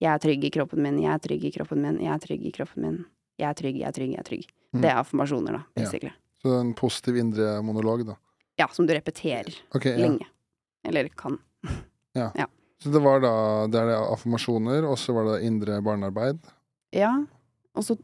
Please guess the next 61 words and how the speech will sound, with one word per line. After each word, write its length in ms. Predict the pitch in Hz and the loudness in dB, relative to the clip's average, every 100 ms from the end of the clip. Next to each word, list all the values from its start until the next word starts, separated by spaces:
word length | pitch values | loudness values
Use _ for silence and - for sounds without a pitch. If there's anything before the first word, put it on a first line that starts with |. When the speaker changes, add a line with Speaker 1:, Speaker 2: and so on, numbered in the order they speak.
| - | -8
Speaker 1:
altså, 160 | 180 - | -8 -2
jeg, 300 | 175 170 - | 0 0 0
jeg 120 | 175 | -2
surret 280 | - 175 156 | 0 0 0
jo 80 | 196 | 2
så 80 | |
mye 140 | 180 160 | 2 2
rundt 180 | 151 135 | 0 -2
og 100 | - | -2
søkte 280 | 151 - | -2 -4
på 60 | - | -4
alt 180 | 165 - | -2 0
mulig 220 | 170 - | 0 2
rart, 280 | 143 - - - - | -2 -2 -10 -8 -2
eh, 180 | 175 165 | 0 0
selv, 260 | 185 220 - _ _ - - | -2 -2 -6 _ _ -6 -2
og 220 | 170 160 | 0 2
var 100 | 160 | 2
ute 240 | 156 - 160 | 2 0 -4
etter 160 | 156 | -4
forskjellige 300 | 170 - 165 | -6 -6 -6
teknikker, 420 | 170 160 156 160 | -4 -4 -4 -4
hva 120 | 160 156 | -2 0
som 80 | 165 | 0
kan 120 | 170 | -2
hjelpe. 320 | 160 165 - 185 _ _ _ _ - | -2 -4 -8 -8 _ _ _ _ -2
Så 80 | 240 | 0
jeg 80 | 269 | 0
husker 300 | - - 175 | -4 -10 -2
på 80 | |
en 40 | 175 | 2
måte 100 | 175 | 2
ikke 140 | 175 175 | 2 2
engang 180 | 170 | 2
alt 200 | 175 175 180 | 0 0 2
jeg 100 | 170 | 2
gjorde, 220 | 160 214 - - | 2 0 -2 0
men 260 | 185 196 - _ | 2 2 -2 _
en 380 | - 185 190 208 | 0 2 2 0
ting 220 | - 185 180 | 2 4 4
som 180 | 175 185 | 4 4
nok 220 | 180 180 - | 4 2 0
har 220 | 185 180 | 0 2
betydd 300 | 180 180 175 | 2 2 2
mye, 300 | 190 185 180 | 2 4 4
som 140 | 190 190 | 4 2
ikke 160 | 180 175 | 2 4
har 60 | |
noe 140 | 180 165 | 4 4
med 400 | 165 165 170 165 | 2 2 0 0
egentlig 300 | 175 170 180 | 0 2 2
dette 200 | 180 - | 0 0
å 40 | 156 | 2
gjøre, 200 | 180 185 | 2 2
er 140 | 156 | 2
jo 80 | 165 170 _ - | -2 -4 _ -4
p-piller. 380 | 160 - 190 190 _ - | -2 0 0 0 _ -2
Jeg 220 | 185 175 - | 2 2 0
slutta 240 | 190 - | -2 -2
på 140 | - 156 | -2 -2
p-piller. 320 | 147 180 | 0 0